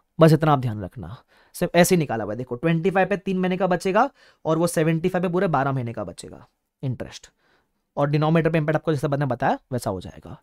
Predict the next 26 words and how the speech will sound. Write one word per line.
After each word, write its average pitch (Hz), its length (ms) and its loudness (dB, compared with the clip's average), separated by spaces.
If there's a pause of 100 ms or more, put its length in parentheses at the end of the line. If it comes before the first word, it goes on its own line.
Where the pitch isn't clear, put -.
Is 165 100 8
this 165 120 2
clear 170 160 4
to 180 100 8
everyone? 196 280 2 (280)
Yes। - 280 -16 (460)
क्लियर 247 160 12
है 294 60 12
क्या 302 100 12
ये 294 60 12
वाला 269 160 12
पार्ट? 170 240 6 (320)
ये 202 120 8
क्वेश्चन 214 300 4
नंबर 214 160 4
नाइनटीन 202 360 4
पिद्दी 262 300 8
सा 339 100 12
क्वेश्चन 262 320 10
है, 208 60 8
लेकिन 170 240 2
शानदार 147 360 4
क्वेश्चन 123 280 -4
है, 117 60 -4
ध्यान 107 220 -2
रखना, 104 300 -12